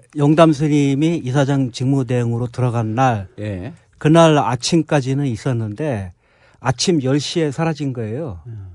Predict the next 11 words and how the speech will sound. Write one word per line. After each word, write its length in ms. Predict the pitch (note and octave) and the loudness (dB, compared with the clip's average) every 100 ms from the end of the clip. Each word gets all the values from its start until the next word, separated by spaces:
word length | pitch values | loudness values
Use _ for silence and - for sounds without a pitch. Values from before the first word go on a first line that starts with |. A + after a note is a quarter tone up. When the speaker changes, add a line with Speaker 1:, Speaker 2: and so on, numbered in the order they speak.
| - | -10
Speaker 1:
사라져서 440 | E3+ F3 D3+ D3 | -4 -2 -2 0
연락도 400 | A#2 C3 C#3 - | 2 2 0 0
안 160 | A#2 G#2+ | 0 0
되고 720 | A#2+ A2+ B2+ A#2+ G#2+ G2+ F2+ _ _ - | -4 -4 -4 -4 -4 -6 -10 _ _ -8
Speaker 2:
직원들이? 300 | C#3 C3 C#3+ | 2 4 6
Speaker 1:
전화도 100 | A#2 | 4
안 120 | A2+ | 2
받고. 300 | A2+ - A#2+ | 0 -4 -4
예. 340 | B2+ A#2+ G2+ F#2+ _ _ _ _ | -2 -2 -4 -12 _ _ _ _
그렇게 480 | E3 E3+ F3 D#3+ D#3 | -4 0 4 4 4
하더니 420 | D#3 D#3+ D#3+ F3+ | 2 0 -2 -2